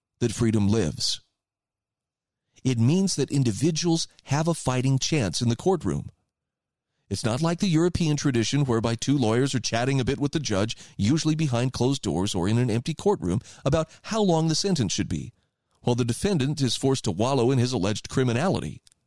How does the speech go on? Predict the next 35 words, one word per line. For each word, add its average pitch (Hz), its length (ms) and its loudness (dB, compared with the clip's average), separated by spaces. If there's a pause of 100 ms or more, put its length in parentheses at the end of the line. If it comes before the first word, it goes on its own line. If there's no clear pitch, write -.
(420)
The 95 80 0
judge 127 320 -2
is 127 100 -2
omnip-, 120 440 2
omnipotent 165 580 0
and 113 240 0 (300)
dictates 135 480 0
the 135 100 0
direction 110 440 0
of 160 80 0
the 165 60 0
trial. 160 400 0 (400)
The 107 100 -2
counsel 170 440 0
is 135 140 0
duller 147 500 0 (260)
and 95 200 -2
useless 147 440 0
and 110 120 0
simply 185 260 0
there 147 140 2
to 147 120 -2
ask 135 280 -2
witnesses 143 460 -2
questions. - 800 -4 (1700)
But 120 140 2
in 123 160 4
no 185 160 4
way 160 460 0 (360)
similar 156 400 2
to 117 120 -2
the 123 120 2
art 113 220 2
of 120 80 -2
cross-examination. 104 1120 0